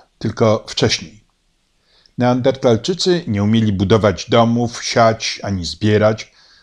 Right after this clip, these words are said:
Narzędzia mieli prymitywne, na zwierzęta polowali dzidami, mieszkali w jaskiniach. Między innymi w jaskini Mandrin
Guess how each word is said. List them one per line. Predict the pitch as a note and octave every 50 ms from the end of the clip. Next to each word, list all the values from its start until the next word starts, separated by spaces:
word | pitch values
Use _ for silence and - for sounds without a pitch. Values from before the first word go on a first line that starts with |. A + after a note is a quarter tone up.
| _ _ -
Narzędzia | A#2+ A#2+ - C#3+ D3+ C#3+ A#2+ B2 A#2+ A2+ G#2+ -
mieli | - A#2 G#2+ G#2 G2
prymitywne, | F#2+ - G#2 A2 G#2+ G#2 G#2 G2 - - A2 G2 G#2+ A2+ A2+ A#2 A#2 - - - _ _ _
na | - G#2
zwierzęta | F2+ E2+ F#2+ G2+ F#2+ F#2+ A2+ G#2+ - A#2 G#2
polowali | - A#2 G#2+ G#2 G#2 F#2+ G2+ G#2 G2+ G2+ G#2 G2 F2+
dzidami, | E2 F2 G2 F2 F2+ G#2+ A2 G#2 G2+ G#2 G#2+ A2+ A#2 - _ _ _ _ _ _ _
mieszkali | A2+ A2 - - C#3 C3 A#2 G#2+
w | A2
jaskiniach. | A2+ A2 - - - - E2+ D#2 D2 D2 - - _ _ _ _ _ _ _ -
Między | C3+ B2+ B2 G#2 B2 B2
innymi | B2 C3 C#3+ D3+ D#3 D#3 D#3+ D#3+ D#3+ - _ _ _ -
w | A2 G2
jaskini | A2+ A2 - - - C#3 C3+ C3 B2+
Mandrin | B2 A#2 A#2 A#2 A#2 A2 A#2 G2+ A2+ G#2 F#2+ D#2